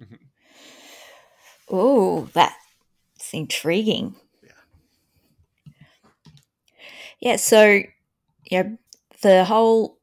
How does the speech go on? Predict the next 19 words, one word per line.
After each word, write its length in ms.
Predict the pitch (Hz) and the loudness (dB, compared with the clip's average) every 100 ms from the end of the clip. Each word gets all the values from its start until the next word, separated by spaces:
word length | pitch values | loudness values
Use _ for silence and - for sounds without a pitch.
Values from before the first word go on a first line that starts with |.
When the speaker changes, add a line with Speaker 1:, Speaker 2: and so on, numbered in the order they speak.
| - | -6
Speaker 2:
High 240 | - 185 | 2 2
Republic 520 | 190 180 - 175 185 - | 2 -2 -4 -2 -4 -6
has 220 | 185 - | -10 -10
just 340 | 180 - - _ - | -14 -14 -14 _ -18
come 220 | - 208 | -10 -6
out 280 | 202 185 180 - | -2 -2 -4 -10
in 160 | 180 170 | -16 -10
books 480 | 226 - _ - - - | -8 -8 _ -14 -12 -12
and 140 | 180 | -14
comics, 800 | - 208 190 185 - - - - | -10 -6 -6 -6 -10 -18 -20 -16
which 260 | - - - | -14 -10 -8
is 320 | 208 196 - - _ - - - - _ _ _ | -8 -8 -14 -18 _ -20 -20 -20 -20 _ _ _
the, 160 | 185 - _ | -10 -10 _
their 140 | 240 - | -2 -2
integrated 500 | 262 285 - 269 226 | -4 -8 -4 -2 -2
way 340 | 202 196 190 190 | -2 -2 -2 -8
is 160 | 233 220 | -16 -16
really 500 | 233 285 262 214 - | -10 -6 -4 -6 -8
an 160 | 185 | -14